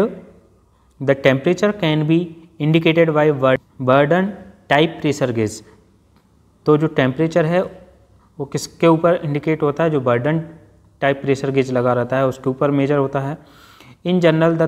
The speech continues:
thermometer consists of a bulb, थर्मोमीटर में एक बल्ब होता है, which contains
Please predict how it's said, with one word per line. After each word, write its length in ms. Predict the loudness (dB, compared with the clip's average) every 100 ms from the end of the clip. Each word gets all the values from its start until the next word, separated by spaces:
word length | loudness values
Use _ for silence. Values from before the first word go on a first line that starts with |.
| -2
thermometer 1400 | -4 -2 -2 -6 -10 -20 _ _ _ _ _ -2 2 2 0
consists 600 | -4 -4 -8 -10 -12 -10
of 180 | -4 -2
a 80 | -2
bulb, 300 | 2 2 0 -6 -14 _ _
थर्मोमीटर 480 | -4 -2 0 0 -2
में 140 | -2 -2
एक 200 | -2 -2
बल्ब 260 | 0 2
होता 340 | 2 0 0 0
है, 300 | 0 -4 -14 -20 _ _ -4
which 200 | -2 -2
contains 460 | -2 -2 -2 -4